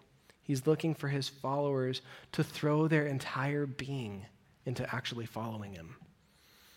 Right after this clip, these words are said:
to throw everything that they are, all of their ambition, all of their pursuit, all of their affection would be placed into this, this one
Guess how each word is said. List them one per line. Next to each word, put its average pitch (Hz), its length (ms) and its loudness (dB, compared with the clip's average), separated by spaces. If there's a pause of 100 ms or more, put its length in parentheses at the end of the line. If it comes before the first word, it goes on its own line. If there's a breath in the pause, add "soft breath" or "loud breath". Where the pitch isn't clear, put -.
(420 soft breath)
to 156 100 4
throw 180 220 12
everything 180 720 6
that 160 160 4
they 156 180 8
are, 131 520 4 (760 loud breath)
all 202 420 12
of 170 140 8
their 175 180 12
ambition, 135 580 6 (560)
all 226 280 12
of 202 120 12
their 208 140 12
pursuit, 180 720 6 (400 soft breath)
all 240 260 12
of 226 120 12
their 220 160 12
affection 180 640 10 (300 loud breath)
would 156 140 12
be 156 120 10
placed 165 580 8
into 135 320 0
this, 131 320 0 (240)
this - 240 -6
one 151 400 6